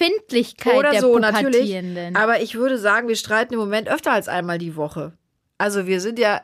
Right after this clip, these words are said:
Speaker 2: also ich würde sagen,
Speaker 1: Hm.
Speaker 2: an uns kannst du echt neue Statistiken erstellen. Also wir passen da ja in gar kein Schema.
Speaker 1: Darf ich
Speaker 2: Weil
Speaker 1: das
Speaker 2: wir viel mehr streiten
Speaker 1: Darf ich
Speaker 2: als
Speaker 1: das
Speaker 2: auch die Jüngeren.
Speaker 1: häufigste Streitthema nennen?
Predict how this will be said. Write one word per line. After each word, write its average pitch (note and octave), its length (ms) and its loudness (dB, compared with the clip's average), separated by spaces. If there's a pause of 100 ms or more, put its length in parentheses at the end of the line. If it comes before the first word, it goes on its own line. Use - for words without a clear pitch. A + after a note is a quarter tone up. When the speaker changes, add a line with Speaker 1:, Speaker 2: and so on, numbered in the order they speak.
Speaker 2:
also G3+ 260 0
ich G3 140 -6
würde A#3 180 -2
sagen, G#3+ 260 0
Speaker 1:
Hm. - 60 -8
Speaker 2:
an G3+ 100 -6
uns A3 200 -10
kannst B3+ 260 -2
du B3 60 -2
echt A#3+ 220 -4
neue B3+ 240 0
Statistiken G#3 600 -6
erstellen. E3+ 480 -4
Also F3+ 260 -12
wir G3 240 -2 (160)
passen B3+ 340 -4
da G3 160 2
ja F#3+ 140 2
in G3 160 -6
gar G3 180 0
kein G3+ 180 -4
Schema. A3+ 360 -4 (240)
Speaker 1:
Darf A#3+ 160 0
ich G3+ 60 0
Speaker 2:
Weil A#3 80 2
Speaker 1:
das B3+ 80 2
Speaker 2:
wir B3 100 2
viel E4+ 340 2
mehr C#4 220 2
streiten A3+ 640 -4 (460)
Speaker 1:
Darf A#3+ 200 0
ich G3+ 40 0
Speaker 2:
als G3+ 100 0
Speaker 1:
das C4+ 160 2
Speaker 2:
auch A#3+ 80 0
die A#3+ 180 -2
Jüngeren. G#3+ 500 0
Speaker 1:
häufigste C#4 520 0
Streitthema A#3+ 640 -4
nennen? A3 260 -2